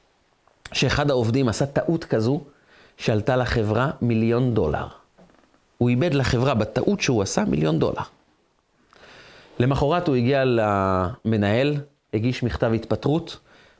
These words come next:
ללא דרישה לפיצויים. הוא אומר, "אני לא מבקש כלום, אני יודע שהנזק שעשיתי לכם הוא בל יכופר, אי אפשר לכפר על כזו טעות, אני מתפטר ולא דורש כלום."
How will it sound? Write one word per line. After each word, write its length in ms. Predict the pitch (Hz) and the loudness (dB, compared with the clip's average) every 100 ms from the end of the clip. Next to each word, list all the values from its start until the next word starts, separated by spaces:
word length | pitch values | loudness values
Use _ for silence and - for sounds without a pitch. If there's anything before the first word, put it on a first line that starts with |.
| _ | _
ללא 240 | 113 123 147 | 0 2 2
דרישה 320 | 131 120 127 | 2 2 2
לפיצויים. 580 | 117 - 104 110 131 147 | 0 -2 -2 0 0 0
הוא 80 | 135 | 0
אומר, 200 | 117 113 | 0 2
"אני 100 | 110 | 2
לא 100 | 113 | 2
מבקש 260 | 107 107 - | 0 -2 -2
כלום, 360 | 127 139 139 | -2 0 0
אני 100 | 107 | 0
יודע 120 | 107 | 0
שהנזק 460 | 113 107 110 107 110 | 2 2 2 2 0
שעשיתי 400 | - 101 110 117 | 0 0 0 0
לכם 340 | 107 123 120 123 - - - | 0 0 0 -2 -6 -20 -6
הוא 120 | 135 | -2
בל 200 | 117 139 | 0 2
יכופר, 600 | 147 135 131 - 143 165 | 2 0 -2 -2 0 0
אי 120 | 175 143 | 0 -2
אפשר 200 | - 127 | 0 0
לכפר 500 | 123 127 - 143 131 | 0 -2 0 0 0
על 100 | 120 | 0
כזו 260 | 127 123 | 0 0
טעות, 420 | 127 - 196 220 - - - 117 | 0 0 0 -2 -8 -20 -6 0
אני 140 | 123 | 2
מתפטר 480 | 123 - 131 185 165 | 0 -2 -2 0 2
ולא 160 | 139 131 | 2 2
דורש 320 | 123 127 - | 2 0 -2
כלום." 300 | - 120 | -2 0